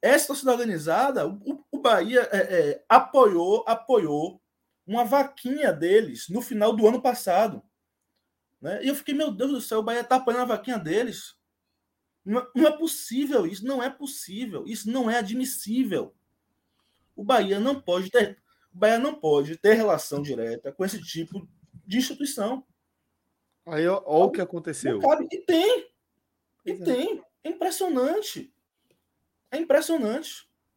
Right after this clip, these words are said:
Speaker 1: Enfim.
Speaker 2: Bom,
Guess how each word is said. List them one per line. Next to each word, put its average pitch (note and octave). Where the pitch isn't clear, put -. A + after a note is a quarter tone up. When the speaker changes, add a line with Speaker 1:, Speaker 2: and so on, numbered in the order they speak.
Speaker 1:
Enfim. C#3+
Speaker 2:
Bom, C3+